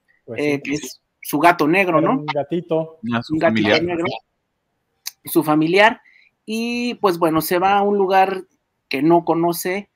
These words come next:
Speaker 2: una ciudad nueva, ¿y qué decide hacer? Pues bueno, entregar cosas con su escoba, ¿no? Este, la utiliza para volar y es otra manera muy diferente, como lo habíamos hablado, ¿no? De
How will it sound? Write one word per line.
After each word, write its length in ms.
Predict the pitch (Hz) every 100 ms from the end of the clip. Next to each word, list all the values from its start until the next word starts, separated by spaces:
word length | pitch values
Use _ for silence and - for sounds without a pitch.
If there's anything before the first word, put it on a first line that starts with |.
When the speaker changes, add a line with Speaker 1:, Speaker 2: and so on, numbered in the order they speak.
| _ _ -
Speaker 2:
una 240 | 165 175
ciudad 300 | 170 165 160
nueva, 440 | 165 185 196 214 214
¿y 240 | 180 175 170
qué 220 | 214 220
decide 300 | 214 226 220
hacer? 340 | 220 262 339 339
Pues 220 | - 277 226
bueno, 340 | 214 226 254 -
entregar 540 | 185 175 202 202 208
cosas 320 | 202 196 208 202
con 220 | 180 147
su 100 | 143
escoba, 420 | 131 - 135 123
¿no? 240 | 123 214 - _ _ - _
Este, 800 | - 143 - - 143 143 143 143
la 120 | 139 151
utiliza 480 | 151 165 190 196 175
para 160 | 160
volar 360 | 156 180 240 247
y 200 | 208 - _ _ _ _ _ _ -
es 400 | 262 294 - 269 269 -
otra 300 | 302 294 262
manera 340 | 226 226 226
muy 400 | 214 226 254 269 240
diferente, 800 | 214 190 180 196 170 196 196 - _ _
como 260 | - 135 127
lo 100 | 131
habíamos 480 | 135 151 160 160 147
hablado, 380 | 135 165 156 147
¿no? 280 | 165 208 151
De 380 | 151 135 131